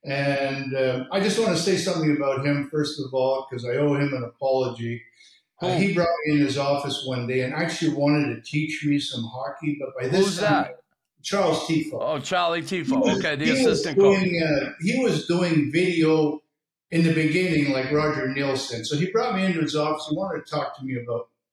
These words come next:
Speaker 1: I'm sure, positioning and playing and forward and everything. And I looked at him and I said, "Charles, you want, you're gonna teach me how to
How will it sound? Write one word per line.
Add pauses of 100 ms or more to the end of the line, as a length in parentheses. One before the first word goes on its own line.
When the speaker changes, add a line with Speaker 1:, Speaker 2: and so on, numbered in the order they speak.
Speaker 1:
I'm
sure,
positioning
and
playing
and
forward
and
everything. (460)
And
I
looked
at
him
and
I
said,
"Charles, (680)
you
want, (180)
you're
gonna
teach
me
how
to